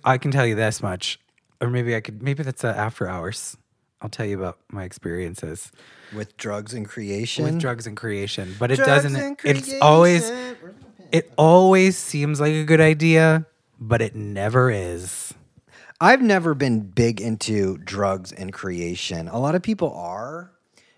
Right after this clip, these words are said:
Speaker 2: um, into let's get stoned or whatever and, like, write a song. And I'm just like, I've talked about this
Speaker 1: Mm-hmm.
Speaker 2: before. I like to be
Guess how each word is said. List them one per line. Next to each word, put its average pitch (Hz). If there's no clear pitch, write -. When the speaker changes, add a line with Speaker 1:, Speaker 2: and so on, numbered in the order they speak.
Speaker 2:
um, 95
into 101
let's 107
get 113
stoned 98
or 92
whatever 92
and, 98
like, 90
write 92
a 101
song. 85
And 92
I'm 98
just 104
like, 78
I've 117
talked 123
about 82
this 95
Speaker 1:
Mm-hmm. -
Speaker 2:
before. -
I 104
like 131
to -
be 85